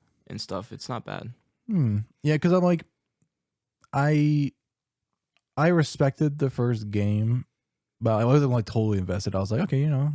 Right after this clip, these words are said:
Speaker 2: good." And then the second one, I was just like
Speaker 1: Well, the second one was weak.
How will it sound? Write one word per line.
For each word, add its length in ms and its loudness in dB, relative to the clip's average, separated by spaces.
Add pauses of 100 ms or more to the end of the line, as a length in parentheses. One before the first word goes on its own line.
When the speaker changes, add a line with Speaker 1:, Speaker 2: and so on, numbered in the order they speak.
Speaker 2:
good." 220 -4 (480)
And 100 2
then 120 2
the 80 -2
second 280 0
one, 220 0
I 120 0
was 120 -2
just 180 -6
like 500 -8 (100)
Speaker 1:
Well, 80 -18
the 40 -10
second 300 -10
one 120 -14
was 260 -12
weak. 160 -14